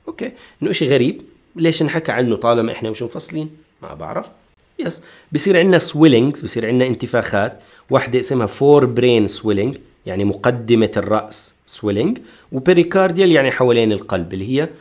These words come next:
شايف هذا الانتفاخ هون اسمه بيريكا-، آه، فور برين سويلينج، وهذا اسمه بيريكارديال سويلينج،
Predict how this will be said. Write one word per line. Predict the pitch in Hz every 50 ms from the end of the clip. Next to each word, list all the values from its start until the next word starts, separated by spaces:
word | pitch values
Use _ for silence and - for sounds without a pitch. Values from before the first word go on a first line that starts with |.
| _ _ _
شايف | - - 104 104 101 - -
هذا | 113 107 107
الانتفاخ | 104 107 107 101 - 95 - 110 107 101 - -
هون | 107 120 165 - - - _ _ _ _ _ _ _ _
اسمه | - - 135 131
بيريكا-، | 127 127 127 120 120 110 - - 117 117
آه، | 117 123 123 - 92 87
فور | - - 117 117 117 110
برين | 104 101 104 107 104 98 90 82 - - - _
سويلينج، | - - - 107 110 135 185 262 254 - - _ _ _ -
وهذا | 113 117 117 107 113
اسمه | - - - 104 92
بيريكارديال | - 104 98 95 90 - - 95 90 90 87 92 85 85
سويلينج، | - - 123 123 135 156 180 175